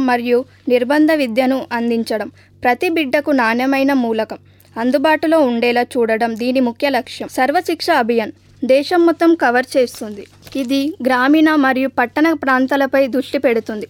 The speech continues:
బాల కార్మికుల నిర్మూలనపై అంతర్జాతీయ కార్యక్రమం అనేది అంతర్జాతీయ స్థాయిలో బాల కార్మికులను ఎదుర్కోవడానికి అంతర్జాతీయ కార్మిక సంస్థ ఒక ప్రధాన కార్యక్రమం. ప్రపంచవ్యాప్తంగా బాల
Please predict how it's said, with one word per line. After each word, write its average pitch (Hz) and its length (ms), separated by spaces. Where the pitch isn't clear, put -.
బాల 262 180
కార్మికుల 330 400
నిర్మూలనపై 262 680
అంతర్జాతీయ 294 600
కార్యక్రమం 254 540
అనేది 233 360
అంతర్జాతీయ 294 640
స్థాయిలో 247 560
బాల 233 200
కార్మికులను 294 640
ఎదుర్కోవడానికి 247 840
అంతర్జాతీయ 277 680
కార్మిక 254 480
సంస్థ 233 380
ఒక 233 100
ప్రధాన 240 360
కార్యక్రమం. 226 560
ప్రపంచవ్యాప్తంగా 320 960
బాల 240 280